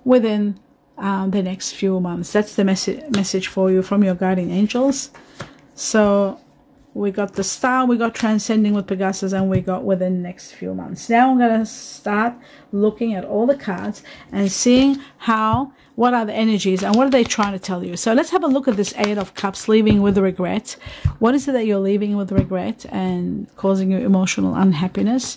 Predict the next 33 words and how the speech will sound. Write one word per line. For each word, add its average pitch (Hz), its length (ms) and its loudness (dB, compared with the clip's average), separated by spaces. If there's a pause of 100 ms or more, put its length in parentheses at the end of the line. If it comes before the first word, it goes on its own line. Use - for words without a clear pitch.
(440)
Perhaps 269 340 0
it 269 140 2
is 262 120 2
someone 226 380 2
from 214 160 4
the 202 80 4
past. 190 500 -2
You 233 80 2
are 226 160 4
gonna 220 240 2
need 208 220 6
the 202 80 0
strength 226 600 2
to 240 100 4
move 233 200 8
forward, 220 400 2
and 208 200 6
you 208 120 2
are. 208 300 2
There's 190 160 -2
someone 226 280 2
of 196 180 0
Earth 214 240 0
energy 233 320 2
that's 220 220 0
going 202 240 2
to 180 100 -6
be 190 80 4
very 208 480 2
supportive 202 520 0
in 202 200 2
this 190 240 -2
move. 202 440 4